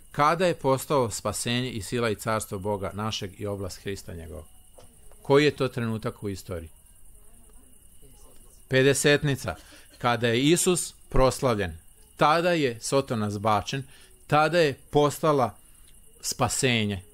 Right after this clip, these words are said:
U prethodnim predavanjima smo čuli da je plan spasenja postojao u dve faze. Prva je bilo obećanje, druga je bila šta? Ispunjenje. I ovdje nam kaže, sad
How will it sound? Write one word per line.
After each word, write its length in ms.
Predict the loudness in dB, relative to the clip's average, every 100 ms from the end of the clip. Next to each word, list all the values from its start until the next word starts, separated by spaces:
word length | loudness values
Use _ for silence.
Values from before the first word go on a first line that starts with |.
| -20 -20 -20 -20 -20 -20 -20 -20 -20 -20 -20 _ -20 -6
U 120 | -4
prethodnim 460 | 2 2 2 -2 -2
predavanjima 800 | -4 0 2 2 2 0 -2 -4
smo 220 | -4 -6
čuli 400 | 0 2 2 0 -10 -20 -20 -12
da 80 | -6
je 80 | -2
plan 220 | 2 0
spasenja 460 | 0 -4 -2 -2 -2
postojao 420 | -2 -2 0 -2
u 40 |
dve 220 | 0 2 2
faze. 380 | 0 -2 -4
Prva 280 | -6 0 2
je 60 | 2
bilo 240 | 0 -2
obećanje, 640 | -2 -4 0 0 2 0 -4 -10 -20 -20 -20 -10
druga 260 | -4 0 0
je 80 |
bila 220 | 0 -2 -2
šta? 300 | -2 -4 -4 -18 -20 _ _ -20 -20 -20 -16 -2
Ispunjenje. 880 | -2 0 0 2 4 4 2 0 -6 -14 -20 -20 -20 -14
I 140 | 0 4
ovdje 220 | 4 2
nam 120 | -2
kaže, 400 | 0 0 0 -6
sad 480 | -6 2 2 2